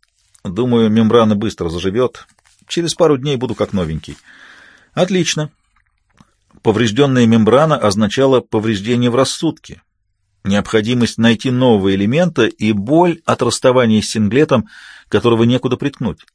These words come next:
«Я помню тебя, Пилигрим. Все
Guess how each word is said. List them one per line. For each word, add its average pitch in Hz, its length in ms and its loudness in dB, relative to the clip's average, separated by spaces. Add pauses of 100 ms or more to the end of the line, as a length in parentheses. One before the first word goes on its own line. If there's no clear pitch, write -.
(1700)
«Я 135 220 0
помню 208 340 2
тебя, 170 260 0
Пилигрим. 110 500 -4 (600)
Все 165 360 2